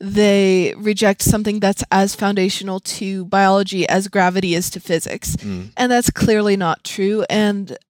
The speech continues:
Speaker 1: this quote shows that.
Speaker 2: I actually even would say that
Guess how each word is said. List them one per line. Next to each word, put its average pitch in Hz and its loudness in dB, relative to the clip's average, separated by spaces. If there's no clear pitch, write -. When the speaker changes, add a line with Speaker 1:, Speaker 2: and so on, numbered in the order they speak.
Speaker 1:
this 208 0
quote - -6
shows - -8
that. - -10
Speaker 2:
I 123 -2
actually 143 0
even 123 0
would 113 -2
say 117 4
that 104 2